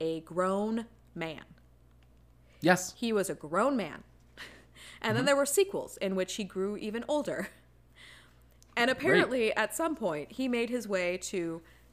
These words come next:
Speaker 1: an orphanage <laughs> where he was taken in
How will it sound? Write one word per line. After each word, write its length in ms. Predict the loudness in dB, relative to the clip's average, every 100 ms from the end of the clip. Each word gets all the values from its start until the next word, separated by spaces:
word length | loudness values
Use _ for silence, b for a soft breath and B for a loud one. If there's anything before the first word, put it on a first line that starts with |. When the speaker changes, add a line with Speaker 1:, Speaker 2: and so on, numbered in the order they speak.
| -6
Speaker 1:
an 200 | -2 -2 -2
orphanage 720 | -2 -2 -4 -10 -8 2 2 2
<laughs> 60 | B B B B B B -20 -20 -20 -20 -20 -20 -20 -20 -20 _ -20 -12 B -6 0
where 200 | 2 2
he 120 | 2
was 180 | -2 2
taken 340 | 2 2 2
in 260 | 2 0